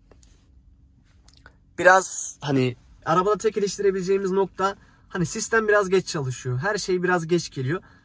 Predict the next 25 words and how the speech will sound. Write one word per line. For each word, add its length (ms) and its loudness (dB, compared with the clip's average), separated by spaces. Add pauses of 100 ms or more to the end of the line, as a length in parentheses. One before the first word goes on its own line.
(120)
Ama 240 -2
buna 200 0
da 140 6
alışınca 680 0
bir 60 -8
sıkıntısı 460 -4
olacağını 320 0
ben 140 -2
düşünmüyorum 500 -2
şahsen. 420 -4 (1000)
Arabamızın 360 6
teknik 360 4
özelliklerine 400 6
falan 260 4
birazdan 360 6
gireceğim. 360 0 (420)
Gördüğünüz 400 4
gibi 340 2 (220)
başlamak 520 4
için 120 -4
arama 280 6
yapın 280 0
diyor. 260 -2
Buradan 400 -2
da 220 0